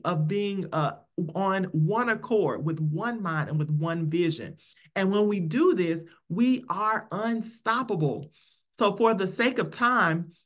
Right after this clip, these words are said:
um, I'm just gonna give two examples of this, of the power of unity.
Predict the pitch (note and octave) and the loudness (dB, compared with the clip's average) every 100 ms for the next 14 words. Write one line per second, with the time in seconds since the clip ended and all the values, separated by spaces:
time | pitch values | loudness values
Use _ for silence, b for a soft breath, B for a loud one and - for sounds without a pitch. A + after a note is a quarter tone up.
0 | _ _ _ _ _ _ - F#3+ E3 C#3+ | _ _ _ _ _ _ 0 4 4 4
1 | D3 - - G3 G3 G#3 G#3 F3 D#3+ E3+ | -2 -10 -8 -4 -4 -2 -2 0 0 2
2 | G#3 G3 F3 D#3+ - _ _ - - C#4+ | 4 4 0 -4 -10 _ _ -6 2 2
3 | - G3 D#3+ G3 A3 A#3+ F#3 D#3+ D3+ D#3 | 4 0 0 -2 0 0 0 0 0 -2
4 | C#3+ D3+ D3 D3+ D#3+ D3+ D3 - - - | 0 2 0 0 -2 0 -4 -8 -8 0
5 | A3+ G3+ F3 D#3 D3+ A3 C4+ D3+ D3 | 2 2 0 2 2 2 0 -2 -4